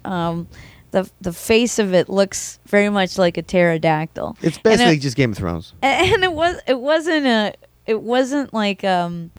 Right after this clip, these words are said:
Speaker 1: uh, it didn't have feathers. It was more, had leathery wings, like, you know, we were talking about maybe a bat-like creature. But, uh, the face that he drew was very much, very pterodactyl-like. Or
Speaker 2: And, but he
Speaker 1: pterosaur.
Speaker 2: also said it was the size of, like, a Piper Cub airplane.
Speaker 1: Yes.
Speaker 2: So it
Speaker 1: So
Speaker 2: wasn't just a large bird.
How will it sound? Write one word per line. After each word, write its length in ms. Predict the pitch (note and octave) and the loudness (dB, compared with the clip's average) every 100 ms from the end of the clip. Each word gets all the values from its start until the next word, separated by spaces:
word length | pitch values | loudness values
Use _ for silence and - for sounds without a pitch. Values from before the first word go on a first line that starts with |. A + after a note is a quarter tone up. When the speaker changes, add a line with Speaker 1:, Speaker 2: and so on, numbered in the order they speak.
| _ _ | _ _
Speaker 1:
uh, 180 | G3 E3+ | -8 -8
it 100 | E3+ | -6
didn't 200 | - B3+ | -4 0
have 180 | D4 C4+ | 0 -2
feathers. 840 | - A3+ C#4 G3+ D3 F#3 - - - | 0 0 2 0 -2 -8 -14 -18 -12
It 80 | - | -4
was 160 | G#3+ G#3 | -4 -2
more, 300 | G3+ G#3 G3+ G#3+ _ - | -2 0 -2 -6 _ -2
had 280 | G#3 F#3+ G3+ | 0 0 0
leathery 600 | G#3+ G#3+ A#3 A3+ F#3+ E3 | 2 2 4 4 4 2
wings, 480 | D#3+ E3 D3+ D#3+ | 0 -4 -6 -8
like, 380 | F3+ F3 F#3 - - - _ | -6 -4 -6 -12 -20 -20 _
you 80 | G#3 | -6
know, 120 | G3 | -4
we 100 | F#3 | -2
were 100 | G3+ | -2
talking 340 | F#3 G3+ G3+ F#3 | 0 -2 -2 -4
about 240 | F3 F3 | -2 -2
maybe 240 | F3+ F#3 | -2 -2
a 40 | F3 | -2
bat-like 560 | F3+ G3+ G#3+ F3 E3 | 0 0 0 -2 -4
creature. 480 | - E3+ D#3+ D#3+ D3+ - - - | -4 -6 -2 0 0 -2 -20 -8
But, 380 | - G3+ G3+ - - | 0 2 2 0 -2
uh, 260 | F3+ F3+ | -2 -2
the 120 | - F#3+ | -2 -2
face 340 | - B3 C4+ | 0 0 2
that 160 | B3 A3 | 2 2
he 100 | G#3+ | 0
drew 220 | F#3 F#3+ | 2 2
was 140 | F3 | 2
very 220 | F3 F3 E3+ | 2 2 2
much, 280 | E3+ E3 - | -2 -6 -6
very 220 | F#3+ F3+ | 0 0
pterodactyl-like. 1120 | E3 - E3 D3+ D3 - - - - - - - _ - - - | 0 -2 -2 0 -2 -4 -6 -6 -8 -12 -18 -20 _ -20 -14 -4
Or 120 | F3+ | -2
Speaker 2:
And, 140 | D#3 | -2
but 360 | - F3+ E3 D#3 | -2 0 0 0
he 80 | E3 | 2
Speaker 1:
pterosaur. 60 | D3 | 2
Speaker 2:
also 260 | D#3+ - | 0 -2
said 120 | D3 C#3+ | -4 -4
it 20 | |
was 120 | A#2+ | -4
the 60 | A2+ | -6
size 600 | - C#3 B2 A#2+ B2 A2+ | -4 0 2 2 0 -2
of, 80 | |
like, 120 | A2+ - | -4 -6
a 60 | |
Piper 400 | - - A#2 A2 | -6 -2 0 0
Cub 260 | - G#2+ G2 | -2 -2 -2
airplane. 500 | F2+ C2+ - - - | -2 -4 -6 -10 -8
Speaker 1:
Yes. 500 | A#3 A#3+ D4 A3+ F#3+ | -4 -2 0 2 0
Speaker 2:
So 200 | - - | -4 -2
it 40 | D3 | 0
Speaker 1:
So 100 | C#3+ | 2
Speaker 2:
wasn't 240 | G3+ G#3 | 0 0
just 120 | F3+ | 0
a 40 | D#3+ | 0
large 420 | C#3+ C#3 C#3 A#2+ | 0 0 0 0
bird. 400 | D3 C#3+ A#2+ G#2 | 0 2 0 -2